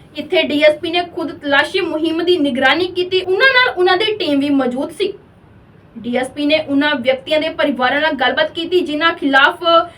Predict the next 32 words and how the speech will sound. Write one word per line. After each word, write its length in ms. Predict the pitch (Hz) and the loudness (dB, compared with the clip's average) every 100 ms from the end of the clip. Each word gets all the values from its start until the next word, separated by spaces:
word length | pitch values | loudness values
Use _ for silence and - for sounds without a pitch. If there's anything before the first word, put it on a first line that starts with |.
| - - | -18 -4
ਨਸ਼ਾ 420 | 285 330 370 466 466 | 0 2 2 2 2
ਤਸਕਰਾਂ 400 | 349 320 - 370 | 0 -2 0 -2
ਦੇ 140 | 370 392 392 | 0 -4 -4
ਕੇਸ 280 | 302 294 - | -4 -4 -4
ਦਰਜ 300 | 233 254 277 440 | 0 2 2 0
ਨੇ। 140 | 302 - - - 254 | -6 -12 -20 -16 -6
ਉਹਨਾਂ 160 | 247 | -2
ਦੇ 80 | 277 294 | 0 0
ਪਰਿਵਾਰ 320 | 277 262 262 | 0 2 2
ਨੂੰ 100 | 277 302 | 2 0
ਸਖਤ 280 | 277 277 | -4 -4
ਚੇਤਾਵਨੀ 540 | 349 294 247 262 277 311 | -6 -2 0 0 0 -4
ਦਿੱਤੀ 280 | 320 359 349 | -6 -6 -6
ਗਈ, 120 | 339 294 | -6 -8
ਜੋ 200 | 330 339 | -6 -6
ਪਹਿਲਾਂ 400 | 339 330 370 392 | 0 2 4 2
ਵੀ 100 | 392 381 | 0 0
ਕਈ 180 | 311 320 | 0 2
ਵਾਰ 200 | 320 302 | 2 2
ਜੇਲ੍ਹ 320 | 254 294 320 | 0 -2 0
ਜਾ 140 | 277 214 | 0 0
ਚੁੱਕੇ 320 | 240 240 370 | -4 -10 -8
ਨੇ, 120 | - - | -10 -8
ਇਸ 180 | 233 247 | -10 -2
ਵੇਲੇ 200 | 262 269 | 0 0
ਜੇਲ੍ਹ 260 | 247 240 247 | 0 -2 -2
ਵਿੱਚ 180 | 277 | -6
ਬੈਠੇ 360 | 240 214 - 320 | -4 -4 -4 -6
ਨੇ। 120 | 330 - | -6 -2
ਤਰ੍ਹਾਂ 260 | 440 453 453 | 2 4 6
ਹੀ 160 | 480 370 | 6 4
ਬਟਾਲਾ 440 | 285 330 349 427 | 2 2 4 2